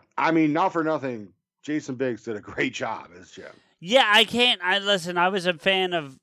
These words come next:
Speaker 2: Home Improvement, but I can't see him, meaning Jonathan Taylor Thomas, doing, doing
Speaker 1: Right.
Speaker 2: Jim. I could see him doing Kevin, maybe, but not, not Jim.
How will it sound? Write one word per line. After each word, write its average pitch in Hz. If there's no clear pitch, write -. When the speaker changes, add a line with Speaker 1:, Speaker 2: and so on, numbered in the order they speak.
Speaker 2:
Home 156
Improvement, 147
but 131
I 139
can't 156
see 151
him, 131
meaning 139
Jonathan 131
Taylor 127
Thomas, 120
doing, 117
doing 131
Speaker 1:
Right. 98
Speaker 2:
Jim. 107
I 202
could 226
see 247
him 208
doing 160
Kevin, 139
maybe, 113
but 131
not, 139
not 147
Jim. 107